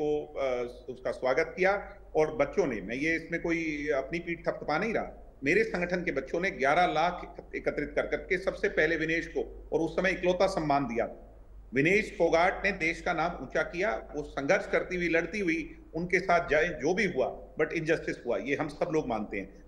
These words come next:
तब ना भूपेंद्र हुड्डा थे उस समय, ना दीपेंद्र हुड्डा थे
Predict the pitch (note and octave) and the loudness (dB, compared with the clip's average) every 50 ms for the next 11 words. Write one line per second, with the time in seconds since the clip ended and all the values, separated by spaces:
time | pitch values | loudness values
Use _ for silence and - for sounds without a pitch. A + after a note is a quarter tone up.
0 | - E3+ E3+ D#3 D#3 E3+ G3+ F#3+ F3 D#3 G3+ F#3+ G3 G3+ G3 F3+ F3+ F3 G3 G3 | 2 2 2 4 4 2 4 4 2 2 2 2 4 4 4 4 6 4 4 4
1 | G3 G#3 G3+ F#3 - - G3 G3+ G#3+ G#3+ - - - - - C3 D3 D#3 D3+ D#3 | 4 2 2 2 0 0 0 0 0 0 -2 -8 -14 -14 -4 0 2 2 2 2
2 | D#3 - G#3 G3 - D#3+ C#3 C#3+ - - D3 - - - | 2 2 0 0 0 -2 -2 -2 -2 -4 -4 -4 -6 -12